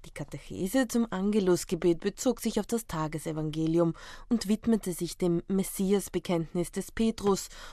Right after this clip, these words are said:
und die Antwort Jesus. Simon Petrus erkannte Jesus und sagte: „Du bist der Messias,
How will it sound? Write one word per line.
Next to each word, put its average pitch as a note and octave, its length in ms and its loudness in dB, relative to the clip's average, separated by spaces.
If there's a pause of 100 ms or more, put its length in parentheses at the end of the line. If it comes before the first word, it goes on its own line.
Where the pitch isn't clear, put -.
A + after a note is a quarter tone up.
(140)
und C4 160 -2
die - 120 -8
Antwort D3 520 -6
Jesus. - 640 -4 (680)
Simon C4+ 480 6
Petrus G3 560 -2
erkannte F#3 480 0
Jesus F#3 420 2
und F3 160 2
sagte: E3+ 300 -2
„Du A#3 360 -2
bist - 540 -4
der F3 100 2
Messias, G3+ 680 2